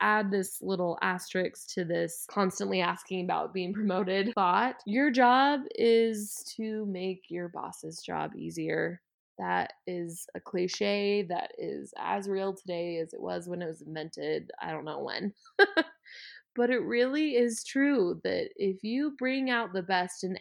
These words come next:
everyone around you, including your boss, and you make it easy to be around you, and you do things that make their life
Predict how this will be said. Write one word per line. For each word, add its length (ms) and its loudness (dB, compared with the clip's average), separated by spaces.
everyone 680 0
around 540 -4
you, 320 0
including 640 0
your 140 -2
boss, 640 -4
and 180 2
you 200 2
make 560 0
it 240 0
easy 440 -2
to 120 0
be 220 0
around 640 -4
you, 640 2
and 420 -2
you 540 -2
do 240 0
things 500 2
that 200 -2
make 240 -2
their 360 0
life 360 0